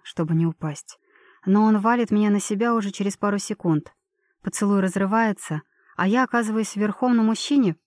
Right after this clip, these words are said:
попой ощущая его крепкое возбуждение. Облизываюсь и сама тянусь к его губам. Они меня притягивают так сильно, что едва я вновь ощущаю его поцелуй,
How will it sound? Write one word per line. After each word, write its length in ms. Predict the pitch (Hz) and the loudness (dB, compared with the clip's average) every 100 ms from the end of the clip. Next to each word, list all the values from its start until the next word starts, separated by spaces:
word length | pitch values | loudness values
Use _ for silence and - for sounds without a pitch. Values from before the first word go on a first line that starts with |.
| _ | _
попой 320 | 233 254 226 | -2 0 -2
ощущая 420 | 202 208 - 220 | -2 -6 -2 0
его 200 | 220 202 | 0 -2
крепкое 380 | 196 185 - 196 | -2 -4 -2 -4
возбуждение. 720 | 185 175 185 170 151 143 135 - _ _ _ _ - | -4 -4 -4 -2 -2 -2 -8 -16 _ _ _ _ -6
Облизываюсь 760 | 190 190 254 240 196 165 156 - _ _ - | -2 0 0 0 0 0 -2 -8 _ _ -8
и 80 | |
сама 320 | 196 214 226 233 | -2 2 2 2
тянусь 280 | 214 214 | 0 -2
к 120 | - 196 | -2 -2
его 180 | 190 | -2
губам. 480 | 185 190 175 156 147 - _ _ _ _ _ | 0 0 0 0 -2 -8 _ _ _ _ _
Они 220 | 185 196 | 2 4
меня 220 | 202 208 | 4 2
притягивают 560 | 202 208 233 208 208 208 | 0 -2 -2 0 0 0
так 160 | 208 - | -4 -4
сильно, 400 | - 254 214 185 | 0 2 2 0
что 160 | - | -2
едва 280 | 196 202 214 | -2 0 0
я 120 | 220 | 0
вновь 260 | 202 220 202 | 0 -2 -2
ощущаю 460 | 202 208 - 208 202 | -4 -6 -4 0 0
его 140 | 196 | -2
поцелуй, 560 | 202 - 214 214 240 | -4 -4 -4 -2 -2